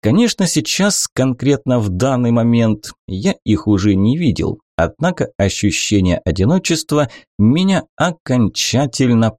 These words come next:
покинуло. Вот сейчас я был уверен, что нахожусь на верном пути. Мне, наконец, удалось их отыскать. И уверен, что это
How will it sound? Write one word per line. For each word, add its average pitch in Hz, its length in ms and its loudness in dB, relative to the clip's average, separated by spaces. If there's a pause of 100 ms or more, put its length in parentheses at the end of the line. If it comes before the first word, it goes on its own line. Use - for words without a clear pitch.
покинуло. 113 760 0 (800)
Вот 107 360 0
сейчас - 680 -2 (180)
я 104 440 0
был 160 380 0
уверен, 147 640 2
что - 320 -2
нахожусь 90 720 0
на 92 180 0
верном 98 600 0
пути. 143 440 -2 (260)
Мне, 95 380 2
наконец, 92 540 0 (120)
удалось 110 760 0 (220)
их - 380 0 (120)
отыскать. - 1080 -2 (680)
И 123 140 4
уверен, 185 500 2
что - 400 -2
это 156 300 -2